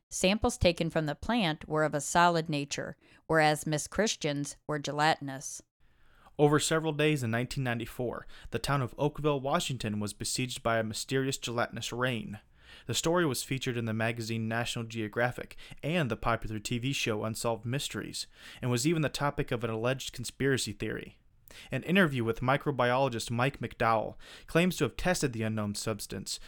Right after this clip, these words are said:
Speaker 2: determined that it was a matrix-containing bacteria that would cause illness to anyone who touched it. He also claims that his sample mysteriously went missing, and when he inquired to his supervisors on its whereabouts, he was told not to ask,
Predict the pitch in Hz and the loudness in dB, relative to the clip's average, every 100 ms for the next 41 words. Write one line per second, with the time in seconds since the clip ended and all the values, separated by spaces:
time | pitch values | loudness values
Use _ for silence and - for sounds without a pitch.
0 | - - - 147 143 131 127 123 120 110 | -10 -4 2 4 4 2 2 4 4 4
1 | 113 104 - - - 123 135 156 - 170 | 2 0 -10 -20 -8 0 2 2 -2 -6
2 | - 131 - 143 143 139 123 117 - - | -6 -6 -2 -2 0 -2 0 -2 -2 -2
3 | 156 127 104 110 - 123 113 - 131 117 | 0 0 -2 -6 -2 -2 -2 0 0 0
4 | 135 135 110 - - 139 147 123 110 110 | -2 -2 -2 -6 -4 2 4 4 2 -2
5 | 117 113 - 107 - - _ _ - - | -2 -4 -4 -8 -8 -18 _ _ -20 -20
6 | - - - - - 135 170 185 160 - | -20 -20 -20 -14 0 4 6 4 0 -2
7 | 120 117 120 120 120 - 143 - 117 107 | -2 0 -2 -2 -2 0 0 0 -4 -4
8 | - - 175 151 - 131 120 120 120 127 | -4 2 2 4 2 0 0 0 0 -2
9 | - 107 101 - - - - 117 127 123 | 0 -4 -6 -12 -18 -10 -4 0 0 -2
10 | 120 - 139 156 143 120 110 - 165 123 | -4 0 2 2 2 -2 -2 -2 -2 0
11 | 113 113 117 113 110 110 104 131 160 110 | 2 0 -2 -4 -2 -4 -2 4 4 4
12 | 101 - - - - 123 120 - 127 117 | -2 -4 -10 -12 -10 -6 -4 0 0 0
13 | - - - - 120 107 104 104 107 - | -6 -20 -20 -12 -4 -4 -2 -2 -2 -2
14 | - | -10